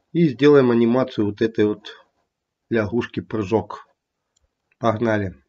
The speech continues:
Так, тройка на нампаде, единица на нампаде, N панель, включу вам скринкаст кей,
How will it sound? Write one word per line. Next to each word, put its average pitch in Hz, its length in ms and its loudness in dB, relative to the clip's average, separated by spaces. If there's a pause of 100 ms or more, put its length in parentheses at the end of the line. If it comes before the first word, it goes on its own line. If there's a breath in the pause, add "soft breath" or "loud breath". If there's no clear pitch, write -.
Так, 110 260 -6
тройка 117 380 2
на 117 120 -2
нампаде, 175 640 2 (220)
единица 123 500 -4
на 123 80 2
нампаде, 120 680 -2
N 120 280 -2
панель, 117 440 -2
включу 117 420 -4
вам 104 140 -2
скринкаст 107 640 -6
кей, 190 340 -4